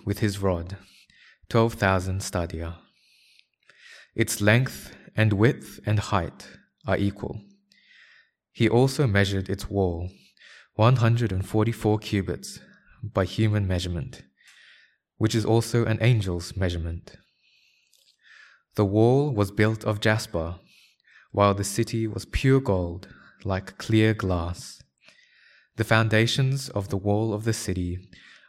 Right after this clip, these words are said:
were adorned with every kind of jewel. The first was jasper, the second sapphire,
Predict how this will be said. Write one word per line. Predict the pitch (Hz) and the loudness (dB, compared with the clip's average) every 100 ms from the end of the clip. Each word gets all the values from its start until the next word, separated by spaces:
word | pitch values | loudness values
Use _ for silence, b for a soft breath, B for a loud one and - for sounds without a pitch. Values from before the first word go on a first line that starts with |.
| - | 2
were | 104 | 4
adorned | 98 104 113 117 120 | 4 4 2 2 -2
with | 98 - | -4 2
every | 113 113 131 | 4 4 0
kind | - 104 101 | 2 0 0
of | 101 | -6
jewel. | - 92 87 90 92 b b b b b _ _ _ _ _ - _ _ b b b b b | -6 -4 -4 -6 -12 b b b b b _ _ _ _ _ -20 _ _ b b b b b
The | 101 | -4
first | - 110 117 - - | 0 2 2 -2 -4
was | 104 | 0
jasper, | - 110 - 78 71 90 b b b b b b b b - | 2 2 0 -6 -6 -8 b b b b b b b b -10
the | |
second | 92 - 90 101 104 104 - | -6 -4 -2 -2 -2 -4 -10
sapphire, | - 127 123 90 71 80 | -6 -2 -2 -4 -6 -8